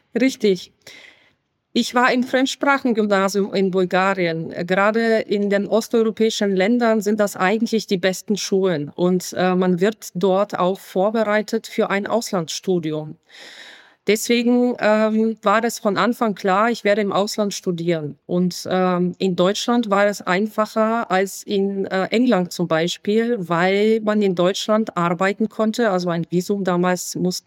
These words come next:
musste man mit Visum anreich-, äh, einreisen. Und, äh, so konnte man sein Studium auch selber finanzieren. Das habe ich auch getan.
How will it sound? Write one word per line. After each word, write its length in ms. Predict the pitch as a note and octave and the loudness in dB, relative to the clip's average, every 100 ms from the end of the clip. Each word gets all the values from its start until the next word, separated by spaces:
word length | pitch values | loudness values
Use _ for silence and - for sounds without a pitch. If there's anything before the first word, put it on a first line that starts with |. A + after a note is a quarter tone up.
| - | -4
musste 320 | F3 F3 F#3 | -2 -2 -2
man 200 | F3 F3 | 0 0
mit 180 | D#3+ - | -2 -2
Visum 280 | F3 G#3+ G3+ | 0 0 -2
anreich-, 540 | G3+ G3+ G3+ G#3+ - | -2 0 0 -2 -4
äh, 60 | G3 | -2
einreisen. 680 | F#3+ F#3+ G3+ G3 G#3 A3 A3+ - - - - - _ _ - | 0 0 2 2 2 0 -2 -6 -20 -20 -20 -20 _ _ -2
Und, 440 | G3+ G3+ F#3+ - | 0 0 -2 0
äh, 200 | G3 F#3+ | 0 0
so 280 | F3 G3+ A3 | 0 0 0
konnte 260 | A3+ A3+ | 0 0
man 160 | A3 G#3+ | 2 2
sein 320 | G3+ F#3+ F#3+ | 2 0 0
Studium 560 | F#3+ - F#3 F#3+ G#3 G#3+ | -2 -2 -2 0 0 0
auch 320 | F#3+ F#3+ - | -2 -2 -6
selber 380 | - F3+ G3 G3 | -2 -2 -2 -4
finanzieren. 760 | - F#3+ F#3 F3+ - G#3 D#3 | -4 -2 -2 -2 -2 -2 -2
Das 220 | D#3+ D#3 F3+ | -6 -4 -2
habe 160 | F3+ | -2
ich 140 | F#3 F3+ | -2 -2
auch 180 | E3+ | -4
getan. 600 | - E3 F3 D#3+ F#3+ G#3+ | -6 -6 -2 -2 -2 -6